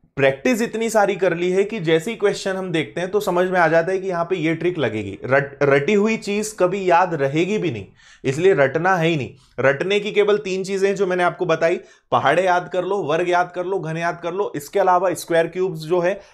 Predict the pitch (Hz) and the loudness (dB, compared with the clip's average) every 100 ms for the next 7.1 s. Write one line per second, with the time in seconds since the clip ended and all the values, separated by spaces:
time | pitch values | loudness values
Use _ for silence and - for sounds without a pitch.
0 | - 151 - 196 196 214 214 190 147 147 | -8 -4 2 4 4 4 2 -4 -4 -4
1 | 160 226 180 160 131 123 113 98 95 147 | -2 2 2 2 -4 -8 -10 -10 -10 -6
2 | 160 180 175 165 160 139 139 151 165 139 | -4 0 2 2 0 -4 -4 -4 -4 -6
3 | 92 - _ _ - 165 202 - - _ | -8 -16 _ _ -8 -8 -8 -14 -20 _
4 | _ _ 143 147 - - 254 190 208 214 | _ _ 2 2 0 -2 -2 -2 -4 -2
5 | 220 202 190 175 151 175 214 - 180 180 | -2 0 0 0 0 -2 -4 -8 -4 0
6 | 175 156 - 143 117 110 104 98 92 90 | 2 2 0 2 2 2 -2 -10 -12 -14